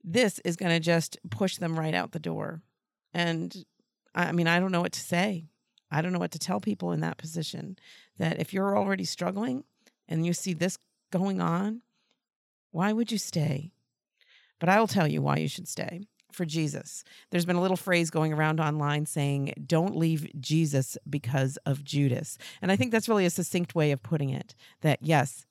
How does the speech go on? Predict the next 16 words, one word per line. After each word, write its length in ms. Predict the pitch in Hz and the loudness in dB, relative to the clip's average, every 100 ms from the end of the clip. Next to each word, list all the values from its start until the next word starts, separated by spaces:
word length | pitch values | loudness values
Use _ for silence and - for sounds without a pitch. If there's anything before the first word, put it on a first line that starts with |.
| _ | _
there's 160 | 139 139 - | -2 -2 -2
evil 240 | 151 151 | -2 -2
present 400 | - 156 156 - | 0 0 0 -2
in 120 | 143 | 0
the 60 | 135 | 0
world, 480 | 131 147 156 175 - _ _ _ | 0 2 2 -2 -8 _ _ _
and 160 | 127 135 | -4 0
that 120 | 131 | 0
includes 400 | 147 131 160 156 | 0 0 0 2
our 140 | 156 147 | 4 2
church, 560 | - 156 175 - - - - - | 2 0 0 -4 -14 -14 -20 -6
and 140 | - 143 | -2 0
that 100 | 135 | 0
is 160 | 135 135 - | -2 -6 0
devastating. 840 | 151 156 - 170 160 165 180 185 _ _ - - _ _ _ - | 2 2 2 4 4 2 -2 -6 _ _ -20 -20 _ _ _ 2
I, 180 | 165 | 2